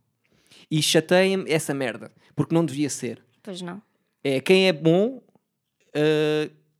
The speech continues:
Speaker 1: pronto, devia, devia ser assim, é quem é bom, e
Speaker 2: Mas
Speaker 1: não
Speaker 2: isso
Speaker 1: quem
Speaker 2: não
Speaker 1: é mais
Speaker 2: é só
Speaker 1: simpático.
Speaker 2: na nossa área, mas isso não é, mas não é só ser simpático, é
Speaker 1: Então,
Speaker 2: também
Speaker 1: o que
Speaker 2: ser
Speaker 1: é que
Speaker 2: rato.
Speaker 1: Então, eu deveria ser ma-, eu, eu
Speaker 2: Tu não
Speaker 1: deveria
Speaker 2: devias ser nada,
Speaker 1: Ok.
Speaker 2: tu estás ótimo.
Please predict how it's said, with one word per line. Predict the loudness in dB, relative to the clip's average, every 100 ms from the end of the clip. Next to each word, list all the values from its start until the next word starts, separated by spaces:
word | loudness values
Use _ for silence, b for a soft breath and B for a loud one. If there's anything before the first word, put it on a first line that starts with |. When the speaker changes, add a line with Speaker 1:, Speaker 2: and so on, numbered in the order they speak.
| -12
Speaker 1:
pronto, | -8 -8 _ _
devia, | -20 -16 -8 -2 -2 -2 -4 -8 -12 -12 -14 -16 -16 -20 _ _ _ _ -10
devia | -4
ser | -4 -4
assim, | -8 -12 -12
é |
quem | -6 -4
é | -4
bom, | -4 -8 _
e | -2
Speaker 2:
Mas | 4
Speaker 1:
não | 4
Speaker 2:
isso | 4
Speaker 1:
quem | 4
Speaker 2:
não | 6
Speaker 1:
é |
mais | 4
Speaker 2:
é | 4
só |
Speaker 1:
simpático. | 4 4
Speaker 2:
na | 4
nossa | 4 4
área, | 4 4 2 0
mas | -2 -4
isso | -4 -4
não | -4
é, |
mas | 0 0
não | 2
é | 0
só | -2 -2 -2
ser | -2 -4 -4
simpático, | -4 -4 -4 0 0 -2 -10 -16 -10
é | -6
Speaker 1:
Então, | -2
Speaker 2:
também | -2
Speaker 1:
o | 6
que |
Speaker 2:
ser | 6
Speaker 1:
é |
que | 8
Speaker 2:
rato. | 10 8 8 -14 -8
Speaker 1:
Então, | -6 4
eu | 8
deveria | 8 6 0
ser | -2 -4
ma-, | -4 -4
eu, | -4 -4 -6
eu | -2
Speaker 2:
Tu | 2
não | 2
Speaker 1:
deveria | 2 4
Speaker 2:
devias | 4
ser | 4 4
nada, | 4 4 0 -2
Speaker 1:
Ok. | -4 -8
Speaker 2:
tu |
estás | 0 0 2
ótimo. | 0 -2 -6 -6 -8 -12